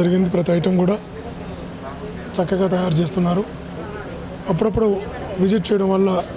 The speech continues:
కొంత వాళ్ళకు కూడా అటెన్షన్ ఉంటుందనే ఉద్దేశంతో ప్రతి ఐటెం కూడా చెక్ చేయడం జరిగింది. చక్కగా చేస్తున్నారు. తర్వాత కొందరికి ఆశ్రమం సంబంధించి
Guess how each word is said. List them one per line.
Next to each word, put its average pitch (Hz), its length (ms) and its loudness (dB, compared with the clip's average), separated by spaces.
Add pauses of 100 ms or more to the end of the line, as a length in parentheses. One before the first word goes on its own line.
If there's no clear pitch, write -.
(220)
కొంత 185 160 4
వాళ్ళకు 190 220 4
కూడా 202 140 2
అటెన్షన్ 202 360 4
ఉంటుందనే 175 340 4
ఉద్దేశంతో 175 420 4 (1700)
ప్రతి 196 240 4 (260)
ఐటెం 202 300 4
కూడా 185 200 4
చెక్ 180 180 0
చేయడం 175 260 4
జరిగింది. 170 320 4 (1160)
చక్కగా 208 380 2
చేస్తున్నారు. 185 460 2 (1080)
తర్వాత 233 280 4 (100)
కొందరికి 208 400 4 (320)
ఆశ్రమం 226 440 2
సంబంధించి 185 480 4